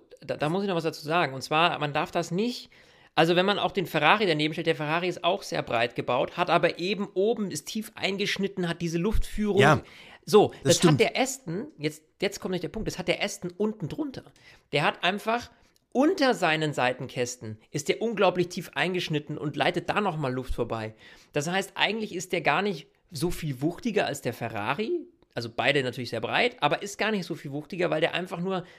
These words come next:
Speaker 1: das gegenteilige Konzept verwendet. Der sagt halt einfach, „Na ja gut, wir machen halt nicht oben irgendwie noch eine Luftführung, sondern wir packen das nach unten.“ Da ist jetzt halt die Frage,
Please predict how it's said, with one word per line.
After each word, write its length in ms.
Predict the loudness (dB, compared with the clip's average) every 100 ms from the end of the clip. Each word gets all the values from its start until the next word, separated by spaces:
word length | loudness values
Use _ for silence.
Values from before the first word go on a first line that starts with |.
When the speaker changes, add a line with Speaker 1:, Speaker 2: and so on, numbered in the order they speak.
| _ _ _
Speaker 1:
das 260 | -4 -4 0
gegenteilige 520 | 0 2 2 2 2
Konzept 360 | 0 -2 -4 -2
verwendet. 380 | -2 0 0
Der 100 | -2 0
sagt 180 | -2
halt 120 | -2 -2
einfach, 280 | -2 0 2
„Na 60 |
ja 120 | 2 2
gut, 160 | -2
wir 100 | -2
machen 340 | -2 -2 -2 -2
halt 160 | -2
nicht 200 | -6 0
oben 260 | 0 2 0
irgendwie 240 | -2 0
noch 120 | 0
eine 100 | 0
Luftführung, 440 | 0 -4 -2 0 0
sondern 200 | 0 0
wir 80 | -2
packen 220 | -4 -4
das 160 | -6 -6 -8
nach 220 | -8 -4
unten.“ 440 | -2 -2 -2 -10 -10 -18 -20 -20 -20 -20 -20 _ -2
Da 140 | 0
ist 60 | 0
jetzt 100 | 0
halt 100 | -2
die 80 | -2
Frage, 720 | 0 2 4 2 0 -2